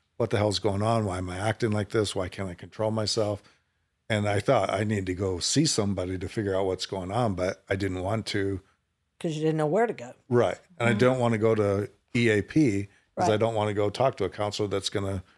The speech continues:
Speaker 1: report back to my P D.
Speaker 2: Right. Or not understand.
Speaker 1: Right.
Speaker 3: Mm-hmm.
Speaker 1: Which
Speaker 2: Which
Speaker 1: is most likely
Speaker 2: what we're
Speaker 1: gonna
Speaker 2: hearing
Speaker 1: happen.
Speaker 2: now
Speaker 1: Yeah.
Speaker 2: a lot
Speaker 1: Right.
Speaker 2: is they, they don't understand that. So when you have limited visits,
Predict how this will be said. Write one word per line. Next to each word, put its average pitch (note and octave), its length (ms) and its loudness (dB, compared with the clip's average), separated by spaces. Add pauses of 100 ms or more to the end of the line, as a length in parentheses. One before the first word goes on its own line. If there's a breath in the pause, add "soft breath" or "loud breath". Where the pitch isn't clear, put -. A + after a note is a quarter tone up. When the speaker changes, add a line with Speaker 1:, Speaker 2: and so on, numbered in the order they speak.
(160 soft breath)
Speaker 1:
report G#2 340 -2
back G2 200 -2
to - 60 -16
my F#2 140 -8
P F#2 220 -10
D. G#2 260 -4 (200)
Speaker 2:
Right. G3 200 0 (140)
Or C4+ 200 6
not G3+ 240 4
understand. F3+ 540 -4 (160)
Speaker 1:
Right. A2 260 4
Speaker 3:
Mm-hmm. G3 220 -4 (300)
Speaker 1:
Which B2 140 4
Speaker 2:
Which C#3 80 6
Speaker 1:
is G2 140 0
most B2 460 4
likely A#2+ 320 4
Speaker 2:
what - 140 6
we're - 80 4
Speaker 1:
gonna - 140 4
Speaker 2:
hearing E3 260 4
Speaker 1:
happen. F3+ 220 2
Speaker 2:
now G#2+ 60 2
Speaker 1:
Yeah. - 160 -6
Speaker 2:
a D#3+ 80 2
lot D3+ 440 0
Speaker 1:
Right. F#2+ 200 -2
Speaker 2:
is D#3 320 -4
they, D3 280 -6 (180)
they C#3+ 160 -2
don't E3 420 -2
understand E3 680 -2
that. D3+ 160 -4 (360 soft breath)
So E3 320 2 (240)
when D#3 160 0
you D#3 140 0
have D#3 200 0
limited F3+ 560 0
visits, F3+ 680 -2